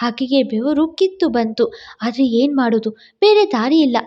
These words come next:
ಹಾಗೆ ಮನೆಯೊಳಗೆ ಮೆತ್ತಗೆ ಪಾದ ಇಟ್ಲು. ಅವ್ನಿರೋದು ತಿಳಿದವಳಿಗೆ ತಲೆ ಎತ್ತಿ ನೋಡೋದಕ್ಕೂ ಹೆದರಿಕೆ. "ಎಲ್ಲಿಗ್ ಹೋಗಿತ್ತು ನನ್ನ ಮಾಡರ್ನ್ ಪತ್ನಿಯ ಸವಾರಿ?" ಕೇಳುತ್ತಾ ಕಾಫಿ ಕುಡಿಯುತ್ತಿದ್ದಾನೆ ಮನೆಯ ಸೋಫಾ ಮೇಲೆ ಕುಳಿತು ವೃಷಭ್ ವರ್ಧನ್.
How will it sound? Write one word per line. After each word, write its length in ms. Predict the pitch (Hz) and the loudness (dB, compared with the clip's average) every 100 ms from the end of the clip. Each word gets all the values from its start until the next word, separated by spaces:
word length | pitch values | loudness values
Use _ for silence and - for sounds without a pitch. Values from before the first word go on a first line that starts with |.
| - _ - | -10 _ -4
ಹಾಗೆ 340 | 233 240 294 | -2 0 0
ಮನೆಯೊಳಗೆ 640 | 226 208 285 302 262 247 | 0 -2 0 0 0 -2
ಮೆತ್ತಗೆ 520 | 269 370 370 359 320 | -2 -2 -2 -4 -2
ಪಾದ 340 | 320 214 208 254 | -4 -6 -4 -2
ಇಟ್ಲು. 320 | 247 226 220 - _ - | -4 -4 -8 -8 _ -2
ಅವ್ನಿರೋದು 580 | 320 277 220 269 320 359 | 0 2 2 0 0 0
ತಿಳಿದವಳಿಗೆ 760 | 277 269 302 311 285 277 240 | 0 0 0 2 0 -2 -2
ತಲೆ 340 | 285 262 247 320 | -2 -2 0 2
ಎತ್ತಿ 340 | 277 277 302 | 2 0 -2
ನೋಡೋದಕ್ಕೂ 640 | 233 220 320 330 349 - 311 | -2 -2 -2 0 -2 0 0
ಹೆದರಿಕೆ. 720 | 294 247 240 233 - - - _ _ _ 196 | 0 -2 -4 -4 -8 -12 -20 _ _ _ 0
"ಎಲ್ಲಿಗ್ 340 | 226 294 294 | 2 2 2
ಹೋಗಿತ್ತು 360 | 269 254 254 247 | 2 2 0 0
ನನ್ನ 180 | 233 220 | 2 2
ಮಾಡರ್ನ್ 560 | 202 208 220 233 226 | 2 0 0 0 -2
ಪತ್ನಿಯ 480 | 226 202 202 196 196 | -2 -4 -2 -4 -2
ಸವಾರಿ?" 560 | 196 - 175 180 180 180 - _ _ _ - | -4 -4 0 0 0 -4 -14 _ _ _ 0
ಕೇಳುತ್ತಾ 500 | 370 427 440 311 311 | 2 4 2 0 -2
ಕಾಫಿ 420 | 311 214 214 349 | -2 -4 0 0
ಕುಡಿಯುತ್ತಿದ್ದಾನೆ 800 | 349 330 330 330 302 311 311 339 | 2 0 0 -2 0 0 2 0
ಮನೆಯ 340 | 302 294 339 | 0 2 0
ಸೋಫಾ 380 | 330 247 240 349 | 0 -2 0 -2
ಮೇಲೆ 300 | 349 339 330 | 0 2 0
ಕುಳಿತು 640 | 330 320 320 320 339 330 254 | 0 0 2 0 0 0 -2
ವೃಷಭ್ 540 | 262 - 311 311 - | 0 0 0 -2 -4
ವರ್ಧನ್. 320 | 220 220 233 | -4 -2 -4